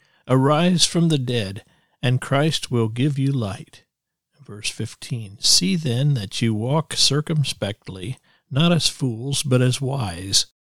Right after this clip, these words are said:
redeeming the time because the days are evil. Therefore, do not be unwise, but understand what the will of the Lord is."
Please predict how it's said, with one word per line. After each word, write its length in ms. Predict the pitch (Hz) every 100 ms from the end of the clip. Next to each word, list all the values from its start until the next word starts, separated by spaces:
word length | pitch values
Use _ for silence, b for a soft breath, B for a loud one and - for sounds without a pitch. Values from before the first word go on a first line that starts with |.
| _ -
redeeming 600 | 135 117 123 143 180 175
the 100 | 175
time 560 | - 143 123 110 110
because 500 | 110 110 - 123 117
the 140 | 113 104
days 480 | 110 117 135 135 135
are 180 | 127 -
evil. 520 | 143 123 101 101 - _ _ _ _ -
Therefore, 760 | 120 110 127 - 127 135 165 - -
do 140 | 131
not 320 | 156 190 151
be 260 | 160 175 170 -
unwise, 800 | 139 131 123 131 92 95 92 - _ _ _ _ -
but 180 | 110 120
understand 800 | 143 160 - - 143 107 98 -
what 180 | 113
the 100 | -
will 240 | 107 110 117
of 120 | 110
the 100 | 117
Lord 380 | 113 117 113 110
is." 460 | 113 98 90 -